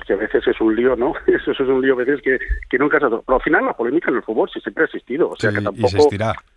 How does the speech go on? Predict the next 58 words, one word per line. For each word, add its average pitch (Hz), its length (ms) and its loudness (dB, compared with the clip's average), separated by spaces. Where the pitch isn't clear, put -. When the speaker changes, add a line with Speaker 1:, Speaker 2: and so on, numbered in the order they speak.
Speaker 1:
no 127 320 0
existirá, 113 480 0
o 143 60 2
sea, 113 160 0
que, 107 240 0
y, 107 100 -2
y, 104 340 -4
y 101 40 -2
a 90 80 2
ver, 131 160 4
aunque 107 220 -2
esté - 160 0
el 131 80 2
var, 123 280 2
los 107 160 -6
árbitros 113 500 0
o 113 180 -2
lo 104 60 -6
que 107 140 -4
sea 120 180 -2
también 113 260 0
se - 80 -2
pueden 160 180 4
equivocar, 113 460 -2
Speaker 2:
Sin 101 100 -4
Speaker 1:
también 110 140 0
Speaker 2:
duda. 87 140 -4
Speaker 1:
tienen 131 160 2
el 101 60 -4
margen 127 300 0
de 120 80 0
error, 101 240 -2
o - 20 -20
sea, 104 140 -8
que - 140 -6
tampoco - 340 -2
pasa 110 220 -4
nada, 143 260 2
o - 20 -20
sea, 131 160 -4
que 110 100 -6
ahora 127 160 4
estando 151 240 0
el 143 80 4
var 160 160 0
parece 135 320 -2
que - 80 -2
los 123 80 -2
árbitros 131 220 -4
no 135 100 -2
se - 80 -10
pueden 135 260 -4
equivocar, 104 440 -2
pues - 160 -14
se 123 80 -2
equivocarán, 123 460 2
pero 110 140 0
menos 135 260 2